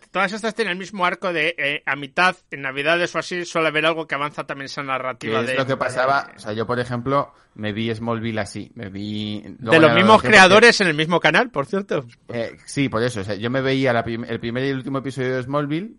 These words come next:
Speaker 2: eh, de cada temporada, y eso es, es lo mismo que verte la serie, porque todo lo demás es relleno. En el caso de, eh, no es que sea relleno, es que la serie va de otra cosa, en realidad. Es, es una serie procedimental de, eh, un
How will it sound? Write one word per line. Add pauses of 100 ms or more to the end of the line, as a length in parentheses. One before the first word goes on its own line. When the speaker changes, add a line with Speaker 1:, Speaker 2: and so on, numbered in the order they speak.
(180)
Speaker 2:
eh,
de
cada
temporada,
y
eso
es,
es
lo
mismo
que
verte
la
serie,
porque
todo
lo
demás
es
relleno. (680)
En
el
caso
de, (320)
eh,
no
es
que
sea
relleno,
es
que
la
serie
va
de
otra
cosa,
en
realidad.
Es,
es
una
serie
procedimental
de,
eh,
un